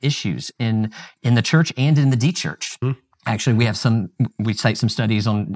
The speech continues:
Speaker 1: on the mental health of the D church and how we can see that it's different than those who regularly worship. But,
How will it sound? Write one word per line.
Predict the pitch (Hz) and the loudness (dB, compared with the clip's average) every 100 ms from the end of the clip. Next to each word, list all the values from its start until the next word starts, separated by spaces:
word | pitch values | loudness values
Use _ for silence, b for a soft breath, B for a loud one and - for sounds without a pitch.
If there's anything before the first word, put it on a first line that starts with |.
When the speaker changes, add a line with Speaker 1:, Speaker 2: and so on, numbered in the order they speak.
| - | -4
Speaker 1:
on | 107 95 - B B - | -2 -2 -6 B B -8
the | 110 | -2
mental | 104 110 113 | 2 2 0
health | 113 - | -2 2
of | 139 131 | 4 6
the | |
D | 110 98 | 4 0
church | - 107 - | -2 -4 -6
and | 95 | -6
how | 107 104 | -4 -2
we | 107 | -2
can | 104 | -4
see | - 107 | -4 -4
that | 95 | -4
it's | 87 | -8
different | - - - 107 | -2 -2 -2 -4
than | 101 | -2
those | 101 98 | -2 -4
who | 95 | -4
regularly | 95 92 92 90 | -4 -4 -4 -6
worship. | 90 - 85 | -6 -8 -8
But, | 127 135 | -4 -4